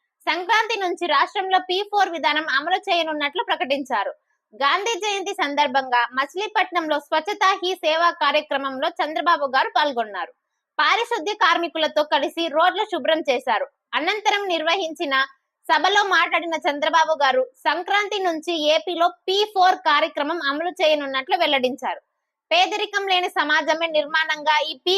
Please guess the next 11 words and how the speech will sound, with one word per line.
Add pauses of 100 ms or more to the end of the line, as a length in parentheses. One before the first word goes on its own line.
(120)
ఫోర్ (100)
కార్యక్రమం (100)
ఉంటుందని
చంద్రబాబు
గారు
చెప్పారు. (460)
డ్వాక్రా (120)
సంఘాలకు (460)
ఎంఎస్ఎంఈ (240)
హోదా (100)
కల్పిస్తామని,